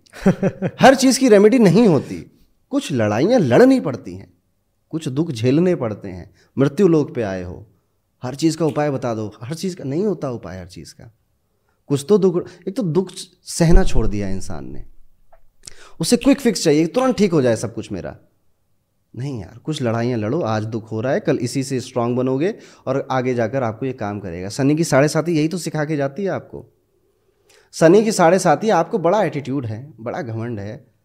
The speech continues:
Speaker 2: तो शनि आते हैं साढ़े सात साल के लिए, कहते हैं कि "आओ बेटा, बताते हैं तुम्हें।" आपको ऐसा उठा उठा के पटकते हैं कि आप एकदम बिछ जाते हो सड़क पे,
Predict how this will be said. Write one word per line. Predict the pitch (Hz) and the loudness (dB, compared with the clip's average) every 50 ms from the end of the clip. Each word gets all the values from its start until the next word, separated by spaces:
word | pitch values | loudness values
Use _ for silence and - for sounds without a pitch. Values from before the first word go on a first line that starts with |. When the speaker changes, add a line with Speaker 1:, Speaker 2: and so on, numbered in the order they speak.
| _ _ _ _ _ | _ _ _ _ _
Speaker 2:
तो | - 156 | -14 -8
शनि | - 165 165 180 175 | -4 -2 0 2 2
आते | 147 123 117 - 156 | 2 0 0 -2 -2
हैं | 139 123 113 | -2 -2 -4
साढ़े | 117 110 104 104 | -4 -6 -6 -6
सात | 104 - 101 95 | -6 -8 -10 -12
साल | - - 98 90 92 | -12 -12 -12 -12 -12
के | 95 - 92 | -14 -16 -16
लिए, | 85 80 82 - - - _ _ _ - | -16 -16 -18 -20 -20 -20 _ _ _ -8
कहते | 123 120 - 139 | -6 -6 -4 -6
हैं | 135 | -6
कि | 123 | -4
"आओ | 113 113 110 | -4 -4 -6
बेटा, | 101 90 - 92 87 - - - 110 | -6 -8 -10 -14 -18 -18 -20 -18 -18
बताते | 110 - 101 95 - - | -14 -12 -12 -14 -12 -14
हैं | 98 92 | -16 -16
तुम्हें।" | - 80 90 90 98 107 _ _ _ _ _ _ _ _ _ _ _ _ _ _ _ - | -16 -18 -18 -18 -20 -20 _ _ _ _ _ _ _ _ _ _ _ _ _ _ _ -8
आपको | 127 170 196 - - 247 | -6 -6 -6 -6 -6 -6
ऐसा | 247 - 254 | -4 -2 -2
उठा | 233 196 151 135 160 | 0 0 0 0 0
उठा | 151 131 151 143 | 0 0 -2 -4
के | 135 143 | -6 -6
पटकते | 139 123 - 110 104 - - 160 139 | -8 -8 -8 -8 -10 -8 -6 -6 -6
हैं | 98 98 107 143 160 - _ - _ _ _ | -6 -6 -8 -10 -12 -16 _ -20 _ _ _
कि | - - | -2 0
आप | 160 185 175 151 | 0 0 0 -2
एकदम | 151 143 143 202 220 214 - - - - _ _ _ _ _ _ _ - | -4 -2 0 0 0 -2 -4 -8 -12 -20 _ _ _ _ _ _ _ 0
बिछ | 123 151 - - 208 | 2 4 4 4 4
जाते | 160 147 120 110 - 127 | 2 2 2 0 -2 -2
हो | 117 | -4
सड़क | 104 113 107 95 90 - - | -2 -4 -6 -8 -8 -10 -14
पे, | - 62 | -18 -18